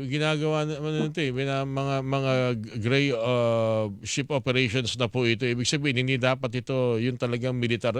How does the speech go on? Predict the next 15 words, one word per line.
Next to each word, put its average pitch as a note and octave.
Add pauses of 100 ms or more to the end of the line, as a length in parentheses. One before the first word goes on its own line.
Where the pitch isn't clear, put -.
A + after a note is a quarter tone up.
Although A3+
alam A#3+
naman A3+
natin, G3
ang, E3
uh, D#3
Coast C#3+
Guard D#3
ng C#3
China, C#3
eh, A#2 (400)
considered, D#3+
uh, C#3+
parang D3
part D3